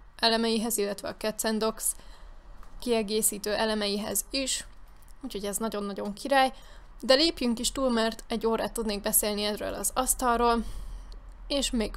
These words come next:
van egy csomó bútor, amit meg kell mutatnom nektek. Például itt van ez a kis éjjeli szekrényszerű cuccos, ami nem is éjjeli szekrény, de akár annak is használhatnánk.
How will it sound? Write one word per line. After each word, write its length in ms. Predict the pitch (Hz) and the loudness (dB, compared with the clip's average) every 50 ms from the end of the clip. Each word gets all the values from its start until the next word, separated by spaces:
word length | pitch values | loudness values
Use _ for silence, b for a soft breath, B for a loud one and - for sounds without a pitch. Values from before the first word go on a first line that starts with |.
| 226 - | -4 2
van 180 | - 320 330 294 - | 4 4 4 4 2
egy 140 | - 226 - | -2 -2 0
csomó 340 | - - 247 226 214 220 208 | 0 2 2 4 2 2 2
bútor, 300 | 202 214 214 - - - | 0 -2 -4 -4 -6 -6
amit 200 | 196 202 202 190 | -6 -6 -4 -4
meg 140 | 233 226 226 | -4 -4 -2
kell 160 | - - 214 | -2 -2 0
mutatnom 440 | 220 226 220 - - - - 214 196 | 0 -2 -2 -4 -6 -6 -6 -4 -2
nektek. 400 | 196 233 240 240 - 226 226 B B B B B B B B B - | -2 -2 0 0 0 0 0 B B B B B B B B B 2
Például 380 | - 294 285 233 214 214 220 | 4 4 4 4 4 4 4
itt 160 | 240 254 - | 2 0 0
van 220 | - - 214 - - - | -2 -2 -2 -2 -4 -4
ez 180 | - 226 214 - | -2 -2 0 -2
a 120 | 214 - | -2 -4
kis 480 | - - 214 220 214 - - - - - - - - - - - - - - - - - - | -6 -4 -4 -4 -4 -4 -6 -8 -10 -12 -14 -16 -16 -16 -16 -16 -18 -18 -18 -18 -18 -6 0
éjjeli 360 | - 269 269 247 226 214 202 | 2 4 4 4 4 4 2
szekrényszerű 920 | 208 - 240 233 226 - 214 214 208 208 - - 254 240 208 214 208 196 - - - - | 2 2 0 0 0 0 0 0 0 0 0 0 0 -2 -2 -2 -4 -6 -8 -12 -8 -4
cuccos, 460 | - - 262 254 - - 208 202 - | -2 -2 -2 -2 -2 -2 -2 0 0
ami 140 | 226 214 214 | 0 0 2
nem 200 | 220 226 247 247 | 2 2 2 2
is 140 | 233 226 - | 0 2 2
éjjeli 340 | 214 226 220 214 214 208 202 | 4 4 4 4 4 2 2
szekrény, 640 | - - 254 220 - - - 240 247 254 262 240 - - | 2 0 0 -2 -4 -4 -2 0 0 0 0 0 -2 -4
de 240 | - 214 196 208 202 | -4 -2 0 0 0
akár 300 | 208 208 - 214 208 214 | 0 0 0 0 2 2
annak 300 | 214 214 208 214 208 - | 0 -2 -2 -4 -4 -4
is 120 | - - | -2 -2
használhatnánk. 880 | - - - - - - - 208 196 214 214 - - 247 247 254 254 247 | -2 2 2 2 2 2 0 -4 -4 -6 -6 -4 -2 0 2 2 0 -2